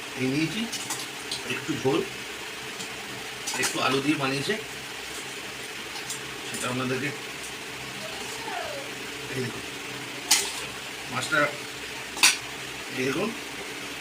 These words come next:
শঙ্কর মাছ বলে, মুরুলি মাছ বলে, একদম বছর প্রথম বর্ষায় ডায়মন্ড হারবার নদীর মাছ, সেটা আপনাদের সামনে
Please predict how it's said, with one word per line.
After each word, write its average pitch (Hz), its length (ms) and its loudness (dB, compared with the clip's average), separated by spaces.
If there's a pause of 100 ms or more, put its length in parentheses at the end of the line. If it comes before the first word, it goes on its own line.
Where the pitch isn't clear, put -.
(240)
শঙ্কর 165 420 8
মাছ 185 180 10
বলে, 190 200 8
মুরুলি 160 320 6
মাছ 135 100 6 (100)
বলে, 120 120 4 (360)
একদম 147 260 6 (920)
বছর 139 280 4
প্রথম 180 220 4 (800)
বর্ষায় 170 400 10 (340)
ডায়মন্ড 160 340 8
হারবার 160 260 4 (800)
নদীর 135 300 6
মাছ, 208 180 6 (1120)
সেটা 127 200 2
আপনাদের 139 300 4
সামনে 151 160 2